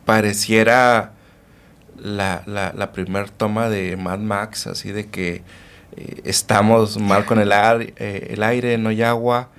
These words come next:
y pues es cualquier día de, de cualquier regio, eh, lamentablemente. Y ahora en la parte de, de, eh, medio ambiente, eh,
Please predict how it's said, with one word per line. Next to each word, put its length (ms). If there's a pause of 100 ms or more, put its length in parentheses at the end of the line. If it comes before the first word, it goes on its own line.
(680)
y 140
pues 240
es 200 (220)
cualquier 500
día 260
de, 400 (140)
de 260
cualquier 480
regio, 560
eh, 180
lamentablemente. 960 (840)
Y 180 (1160)
ahora 600
en 140
la 120
parte 300
de, 220
de, 1000 (520)
eh, 120
medio 300
ambiente, 600 (1120)
eh, 120